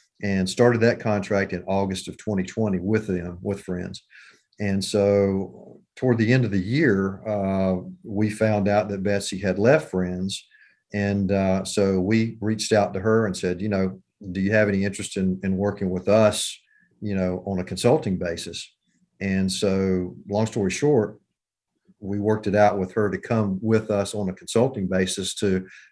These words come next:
manage our healthcare sales and, uh, primarily Premier right now. But, uh, you know, some of the other boutique healthcare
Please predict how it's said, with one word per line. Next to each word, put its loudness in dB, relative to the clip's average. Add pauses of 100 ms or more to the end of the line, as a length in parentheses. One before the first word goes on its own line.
manage 0
our 4
healthcare 2
sales -8 (220)
and, -4
uh, -2 (140)
primarily 2
Premier 2
right -2
now. -2 (440)
But, -4
uh, 0
you -6
know, -2
some -4
of -2
the 0
other -2
boutique -6
healthcare -2